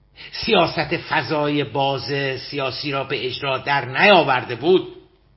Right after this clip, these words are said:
اجازه نمیداد زندانیان سیاسی آزاد بشن،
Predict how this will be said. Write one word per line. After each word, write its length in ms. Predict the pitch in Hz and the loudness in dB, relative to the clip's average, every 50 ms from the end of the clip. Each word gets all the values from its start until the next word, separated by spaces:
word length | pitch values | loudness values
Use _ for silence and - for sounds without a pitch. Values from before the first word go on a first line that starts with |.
| _ _ _ _ _ _ _ _ _ _ _ _ _ _ _ _ _ _ _ _ _ _ _ _ _ _ _ _ _ _ _ - | _ _ _ _ _ _ _ _ _ _ _ _ _ _ _ _ _ _ _ _ _ _ _ _ _ _ _ _ _ _ _ -6
اجازه 340 | 147 147 165 147 143 175 | 0 0 0 2 4 4
نمیداد 480 | 185 208 240 262 254 208 202 165 131 113 | 6 6 6 6 6 6 6 6 6 4
زندانیان 560 | 165 156 151 147 139 143 143 143 135 135 135 | 0 0 0 0 -2 0 0 -2 -2 -2 -4
سیاسی 380 | 120 - - 143 131 120 - 147 | -4 -2 -2 -2 -2 -2 -4 -2
آزاد 440 | 110 131 123 117 131 123 123 123 - | -2 -2 -2 0 -2 -2 -2 -4 -6
بشن، 440 | 123 - - 170 190 190 139 - | -6 -4 0 0 0 0 0 -4